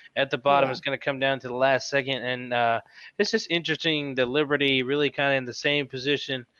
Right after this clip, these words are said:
Speaker 1: they were last year, fighting for a bottom playoff spot. And, like, you know, just kinda think about the question of, was it a waste to fire Walt Hopkins? 'Cause they're really about in the same place. Or,
Speaker 2: Yeah.
Speaker 1: or do you kinda lean towards the, it was because Betnijah Laney was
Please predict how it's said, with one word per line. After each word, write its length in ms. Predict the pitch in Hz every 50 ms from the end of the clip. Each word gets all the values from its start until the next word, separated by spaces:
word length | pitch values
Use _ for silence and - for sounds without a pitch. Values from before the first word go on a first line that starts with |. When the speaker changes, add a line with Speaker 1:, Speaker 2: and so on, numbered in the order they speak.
| _ - - _ - -
Speaker 1:
they 100 | 139 139
were 240 | 131 135 135 131 127
last 460 | 131 139 143 143 143 135 - - -
year, 160 | 139 135 131
fighting 340 | - - 143 139 139 127 139
for 200 | - - 143 131
a 40 | 123
bottom 400 | 120 120 131 135 165 143 139 131
playoff 520 | - - 135 139 135 135 127 127 123 117 -
spot. 460 | - - - 123 120 120 123 117 - _ _ _ _ _ _ _ _
And, 160 | 135 135 139
like, 220 | 139 139 139 131
you 100 | - 156
know, 120 | 156 135 135
just 280 | 143 165 170 - - -
kinda 320 | 202 190 190 185 180 165 - _ _ _ _ _ _ - _
think 180 | - 233 254 233
about 240 | - 190 196 196
the 40 | -
question 500 | - - - 185 185 180 - - 180 175
of, 220 | 170 165 160 151 156 _ _
was 220 | - 156 170 175 170
it 80 | 170 165
a 40 | 139
waste 400 | 120 127 143 156 175 - - -
to 200 | 160 131 - - _ _ _ _
fire 360 | 123 113 117 135 143 143 131
Walt 280 | 120 123 135 139 - -
Hopkins? 500 | - 135 143 151 - _ - 175 170 -
'Cause 180 | - - 139 120
they're 100 | 120 117
really 260 | 135 175 190 185 170
about 320 | 170 160 165 165 165 160
in 80 | 160 156
the 60 | 147
same 300 | - - 170 165 165 160
place. 600 | 147 - 170 175 160 131 117 117 - - - - _ - - - - - - - _
Or, 180 | - 127 127 -
Speaker 2:
Yeah. 120 | 156 151
Speaker 1:
or 140 | 147 143 143
do 60 | 135 139
you 140 | 147 143 139
kinda 240 | - 156 147 139
lean 340 | 135 135 151 156 156 151 139
towards 400 | - - 143 147 147 131 - -
the, 380 | - 135 127 127 123 120 120 -
it 140 | - 131 131
was 200 | 113 131 127 113
because 400 | - - 123 - - 131 123 110
Betnijah 600 | - 131 131 120 123 127 123 123 120 113 120 113
Laney 320 | 120 135 147 156 156 156 156
was 260 | 151 156 147 147